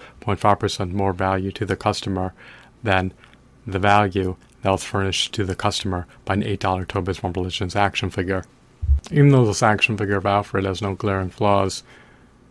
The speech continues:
it does not offer enough value to entice me, to incentivize me, to compel me to relinquish twenty-five dollars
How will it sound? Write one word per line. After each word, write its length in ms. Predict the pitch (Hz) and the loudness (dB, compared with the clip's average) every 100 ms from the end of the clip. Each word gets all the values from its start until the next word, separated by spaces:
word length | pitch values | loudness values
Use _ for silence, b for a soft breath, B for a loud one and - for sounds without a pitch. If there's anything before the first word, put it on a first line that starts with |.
| - | -8
it 60 | 113 | 2
does 180 | 123 107 | 4 4
not 120 | 110 | 4
offer 260 | 101 - | 2 2
enough 340 | 104 101 101 - _ - | 2 2 0 -6 _ -12
value 440 | 107 107 104 95 95 | 2 6 6 6 0
to 360 | - 101 95 90 - - | 0 0 0 -2 -14 -8
entice 500 | 92 - 107 101 - | -6 -2 0 0 0
me, 140 | 95 90 | -6 -6
to 160 | - | -6
incentivize 720 | 98 - 107 104 - 95 90 | -6 -4 -4 -4 -2 -2 -2
me, 120 | 98 95 | -4 -6
to 140 | 104 | -6
compel 400 | - 90 - 101 | -8 -4 0 0
me 240 | 95 92 95 B B B B | 0 -2 -6 B B B B
to 100 | 98 | -2
relinquish 680 | 101 101 - 101 95 - - - _ _ _ | 0 0 2 2 4 2 0 -20 _ _ _
twenty-five 460 | - 117 107 104 98 | -2 0 2 2 4
dollars 500 | 98 98 95 92 | 4 4 2 -2